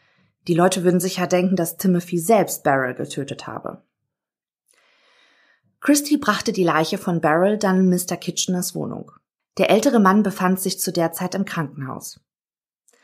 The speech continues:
Auf Timothys Frage, was denn nun weiter geschehen würde, habe Christie geantwortet, dass er Beryls Leiche in einen der Abwasserkanäle werfen würde.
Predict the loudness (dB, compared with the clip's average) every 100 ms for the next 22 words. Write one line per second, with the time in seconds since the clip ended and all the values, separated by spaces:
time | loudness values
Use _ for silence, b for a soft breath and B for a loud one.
0 | B B B B -4 0 2 2 2 0
1 | -2 -4 -2 0 -2 0 -2 2 2 4
2 | 4 2 2 0 0 0 2 2 0 2
3 | 2 0 B B B -2 -2 -2 0 0
4 | -2 -2 0 0 -2 0 0 -2 -4 -4
5 | 0 2 2 2 0 0 0 0 -2 -2
6 | 2 2 2 2 0 -2 -4 -6 -8 -8
7 | -6 -6 -8 -8 -10 -12 -16 -14 -16 -18